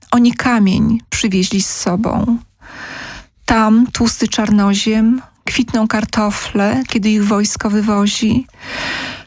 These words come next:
Pod ciężarem koszteli konary odginają się do ziemi.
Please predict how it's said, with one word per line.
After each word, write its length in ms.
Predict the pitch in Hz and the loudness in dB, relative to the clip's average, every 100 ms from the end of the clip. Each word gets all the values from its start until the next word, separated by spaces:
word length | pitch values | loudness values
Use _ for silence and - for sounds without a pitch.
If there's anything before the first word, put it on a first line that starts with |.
| - | -2
Pod 400 | 240 226 - - | -2 0 -4 -4
ciężarem 600 | - 240 233 254 247 233 | 0 2 4 2 2 2
koszteli 840 | 226 226 - - 214 208 208 220 226 | 2 0 -2 -2 0 2 2 2 0
konary 760 | - 226 220 220 214 226 240 - | 0 2 4 2 2 0 0 -2
odginają 520 | 220 220 208 208 208 | -2 2 2 4 2
się 240 | - 208 | 0 0
do 120 | 202 202 | 2 0
ziemi. 760 | 208 196 202 214 220 226 226 | 0 0 0 0 0 -2 -4